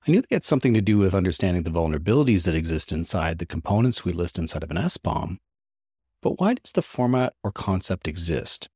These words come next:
After all, we already have ways of exchanging vulnerability information like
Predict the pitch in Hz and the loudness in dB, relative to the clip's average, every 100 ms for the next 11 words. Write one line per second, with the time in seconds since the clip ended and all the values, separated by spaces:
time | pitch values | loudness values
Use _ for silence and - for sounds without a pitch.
0 | _ - 107 - 120 156 95 87 - _ | _ -6 -4 0 2 4 4 0 -4 _
1 | _ _ _ _ 143 170 240 - 165 147 | _ _ _ _ 2 4 2 0 -2 0
2 | 113 110 113 123 107 98 - 101 98 98 | 2 4 4 2 0 -2 0 2 2 0
3 | 92 92 90 80 107 151 104 82 - 82 | 0 0 0 0 -2 0 0 -2 -2 -2
4 | 82 - 101 85 | -2 -2 -2 -2